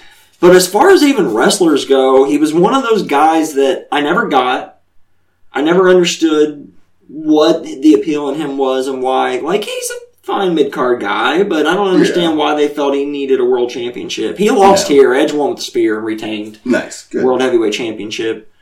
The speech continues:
Speaker 1: Um, yeah, I, uh, he's gonna go back to number twenty, number thirty, rather.
Speaker 2: Yeah.
Speaker 1: Um,
Speaker 2: Yeah.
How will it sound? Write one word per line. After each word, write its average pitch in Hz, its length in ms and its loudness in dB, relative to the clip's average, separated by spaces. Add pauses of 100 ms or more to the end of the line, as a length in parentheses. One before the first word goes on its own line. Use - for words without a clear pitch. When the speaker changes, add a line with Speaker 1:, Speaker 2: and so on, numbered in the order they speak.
(420)
Speaker 1:
Um, 143 640 2 (1200)
yeah, 196 200 8
I, 170 1300 4
uh, - 60 -20
he's 180 480 -4
gonna 165 240 -2
go 147 160 0
back 139 320 0
to 120 220 -16
number 135 260 -10
twenty, 135 540 -14
number 135 220 -6
thirty, 127 520 -4
rather. - 180 -6
Speaker 2:
Yeah. - 220 -6 (600)
Speaker 1:
Um, 110 680 -10 (220)
Speaker 2:
Yeah. - 220 -10